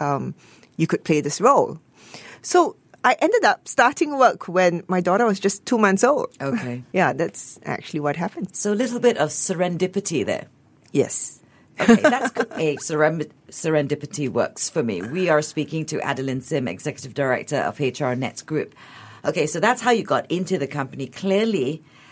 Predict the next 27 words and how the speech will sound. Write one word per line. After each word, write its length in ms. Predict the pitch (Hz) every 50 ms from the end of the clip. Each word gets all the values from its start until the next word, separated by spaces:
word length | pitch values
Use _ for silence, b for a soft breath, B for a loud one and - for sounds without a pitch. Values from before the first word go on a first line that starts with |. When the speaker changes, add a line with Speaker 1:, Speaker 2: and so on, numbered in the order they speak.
| b b -
Speaker 2:
I'm 60 | -
not 120 | 165 143 123
gonna 120 | 156 90
ask 220 | - 143 - -
you 80 | 147 147
when 140 | 139 139 143
that 140 | 117 - -
was 380 | 127 131 110 95 123 123 -
because 340 | - 131 - - 151 135 131
I 80 | 139 123
don't 180 | 151 151 110
want 200 | 135 151 - -
people 220 | 139 135 127 123 113
to 120 | - -
do 140 | - 127 127
the 80 | 117
math. 340 | 107 117 113 101 95 - -
It's 180 | - - - -
none 300 | 92 113 143 190 233 269
of 80 | 254
their 120 | 247 240 214
business 380 | 165 208 170 170 156 - 453 -
how 180 | - - -
old 260 | - 494 427 466 440 -
you 140 | - -
are. 260 | 262 254 262 143 190 -
<laughs> 1500 | - 453 466 - - 427 427 - 330 294 330 294 359 - - - - - - - 339 - - 302 - - - - 240 220